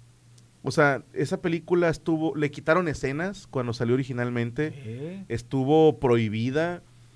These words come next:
Speaker 1: Casi creo los excomulgaron de la iglesia porque hay una escena donde se está masturbando con un crucifijo. Entonces fue algo como muy tabú.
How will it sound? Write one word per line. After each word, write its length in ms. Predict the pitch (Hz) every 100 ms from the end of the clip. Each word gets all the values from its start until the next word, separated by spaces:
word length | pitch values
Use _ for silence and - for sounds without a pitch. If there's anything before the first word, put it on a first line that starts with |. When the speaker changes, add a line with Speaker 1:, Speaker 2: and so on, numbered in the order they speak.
| _ -
Speaker 1:
Casi 260 | 151 160
creo 340 | 151 135 139 151
los 240 | 139 120
excomulgaron 960 | 120 - 120 113 107 104 120 135 147 143
de 100 | 127
la 100 | 113
iglesia 440 | 107 113 107 143
porque 240 | 143 110 110
hay 80 | 117
una 100 | 131
escena 240 | 127 139
donde 160 | 131 110
se 80 | 104
está 420 | - 117 123 117
masturbando 420 | 110 - 110 123
con 120 | 120 117
un 60 |
crucifijo. 680 | 117 120 104 113 110 147 147 - - -
Entonces 340 | 147 147 180
fue 120 | 180
algo 200 | 175 196
como 320 | 202 190 143 123
muy 480 | 131 160 185 160 -
tabú. 540 | 117 110 147 214